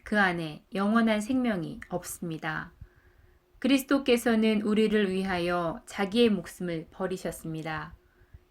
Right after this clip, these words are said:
이것으로 우리가 사랑을 알게 되었습니다.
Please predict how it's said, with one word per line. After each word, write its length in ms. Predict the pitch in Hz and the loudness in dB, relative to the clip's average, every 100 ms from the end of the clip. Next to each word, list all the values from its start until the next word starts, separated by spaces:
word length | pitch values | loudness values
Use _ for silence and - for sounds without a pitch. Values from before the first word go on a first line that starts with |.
| - | -4
이것으로 480 | 214 247 247 262 247 | 6 6 6 4 4
우리가 560 | 202 196 185 170 - - | 4 2 2 2 0 -8
사랑을 460 | - 254 247 240 | -2 2 4 4
알게 340 | 180 180 233 214 | 2 2 2 2
되었습니다. 880 | 180 165 - 160 156 156 156 165 | 0 -2 -10 -12 -6 -6 -6 -12